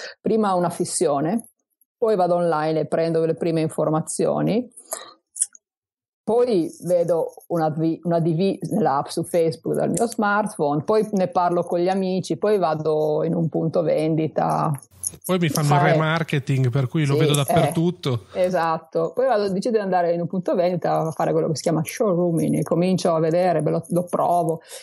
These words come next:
Speaker 1: Insomma, che cosa vuol dire digitale? C'è una cosa che si chiama marketing, ancora, poi vedremo come lo chiameremo fra qualche anno,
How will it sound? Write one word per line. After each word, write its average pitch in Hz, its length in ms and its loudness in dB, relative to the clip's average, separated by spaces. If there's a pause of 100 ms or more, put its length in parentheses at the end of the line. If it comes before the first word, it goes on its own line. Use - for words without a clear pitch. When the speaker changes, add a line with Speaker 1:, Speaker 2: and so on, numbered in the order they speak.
Speaker 1:
Insomma, 185 480 0
che 196 80 -4
cosa 220 180 0
vuol 233 140 2
dire 185 200 0
digitale? 160 440 0
C'è 214 120 -2
una 185 140 -2
cosa 180 240 2
che 165 80 -2
si 170 100 -4
chiama 180 280 0
marketing, 202 680 -2 (360)
ancora, 156 480 0
poi 151 180 -2
vedremo 143 360 -2
come 165 200 -2
lo 147 80 0
chiameremo 156 460 0
fra - 160 -6
qualche - 320 -2
anno, 180 400 0